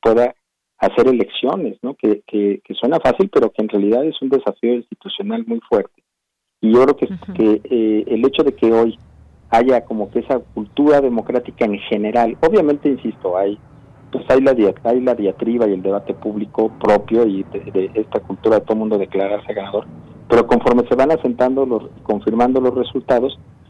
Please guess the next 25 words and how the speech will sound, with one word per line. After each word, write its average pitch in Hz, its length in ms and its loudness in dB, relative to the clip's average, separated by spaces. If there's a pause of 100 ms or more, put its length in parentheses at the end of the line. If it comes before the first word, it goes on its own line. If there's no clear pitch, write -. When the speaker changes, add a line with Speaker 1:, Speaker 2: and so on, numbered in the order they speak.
(140)
Speaker 1:
lo 113 100 -2
que - 60 -20
estamos 170 340 0
viendo 165 220 0
es 175 80 -6
que - 100 -2
los 131 160 2
actores - 360 0
políticos, 127 580 -2
pues, 110 140 -2
están 131 300 -2
ad-, - 100 -2 (260)
admitiendo 120 640 0
victorias, 123 640 0 (100)
derrotas, 123 600 -2 (500)
y 123 60 -6
creo 151 200 2
que 165 80 0
eso 170 120 -2
también 143 320 2
habla 139 240 0
muy 143 220 -4
bien. 139 420 -2
Y 120 80 -10
también, 170 460 0